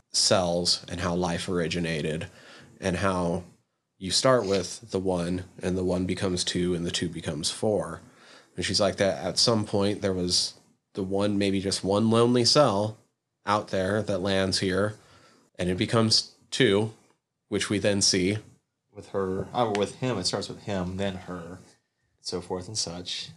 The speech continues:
Speaker 2: as they were saying earlier, as she was saying earlier. No, I think that's what this film does in a clever way. Things like that. They're giving you enough expo, they're giving you enough little clues and hints to where it's, this is not a super complicated film. It doesn't have to be.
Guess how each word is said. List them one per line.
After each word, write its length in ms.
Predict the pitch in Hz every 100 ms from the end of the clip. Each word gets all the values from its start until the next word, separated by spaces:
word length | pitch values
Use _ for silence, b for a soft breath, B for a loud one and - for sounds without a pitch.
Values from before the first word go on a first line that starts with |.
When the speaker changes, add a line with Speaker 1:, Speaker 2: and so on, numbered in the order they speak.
| _ _
Speaker 2:
as 160 | 92 87
they 80 |
were 140 | 92 95
saying 280 | - 87 95
earlier, 340 | 87 87 87 90
as 180 | - - -
she 180 | -
was 120 | 104 90
saying 180 | 92
earlier. 240 | 92 90 95 B B B 185
No, 100 | 139
I 80 | 156
think 180 | 175
that's 220 | 151 131 -
what 140 | 117 - - _ _ -
this 160 | 98
film 180 | - 98
does 320 | 92 87 - - _ _ _ _ _
in 120 | - 131
a 80 |
clever 320 | 120 131 113 104
way. 300 | 92 82 - - _ _ _ _ _ _ _ _ _
Things 200 | 123 107
like 180 | 98 -
that. 220 | 85 82
They're 100 | 101
giving 400 | 104 156 151 135
you 100 | 123
enough 300 | 113 101 -
expo, 500 | - 95 - - 92
they're 100 | 92
giving 280 | 92 92 95
you 80 | 95
enough 360 | 90 87 87
little 240 | 98 98 87
clues 500 | - - 107 107 101
and 80 | 87
hints 600 | 98 104 101 101 - - b b b b _ -
to 80 |
where 160 | 110 107
it's, 260 | 95 160 -
this 220 | - 226
is 60 | 226
not 180 | 156
a 100 | 117
super 320 | 87 - 123 90
complicated 640 | - 92 87 - 87 -
film. 380 | - 87 87 87
It 40 |
doesn't 200 | 104 87
have 300 | - 92 90
to 80 | -
be. 280 | 82 120